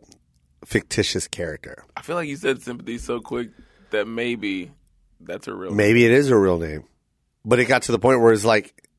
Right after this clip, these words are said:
Speaker 1: anyone that was annoying at work, I let them know right away. It's like, "You're kind of annoying. Why are you like that?"
Speaker 2: <laughs>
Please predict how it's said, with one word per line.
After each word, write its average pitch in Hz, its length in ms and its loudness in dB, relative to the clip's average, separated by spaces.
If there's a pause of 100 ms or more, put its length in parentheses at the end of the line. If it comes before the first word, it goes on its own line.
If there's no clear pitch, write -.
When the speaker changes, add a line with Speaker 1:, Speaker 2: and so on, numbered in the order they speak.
Speaker 1:
anyone 139 320 4
that 127 180 6
was 107 140 0
annoying 110 420 4
at 101 140 2
work, 107 420 4
I 107 100 0
let 104 220 2
them 98 160 0
know 95 140 4
right 87 180 2
away. 85 200 2
It's - 180 -8
like, 110 100 -8
"You're 160 140 -4
kind 320 200 -6
of 262 80 0
annoying. 104 460 4 (680)
Why 123 120 2
are 226 80 4
you 285 180 6
like 135 320 4
that?" 82 260 -4 (1160)
Speaker 2:
<laughs> 339 80 -8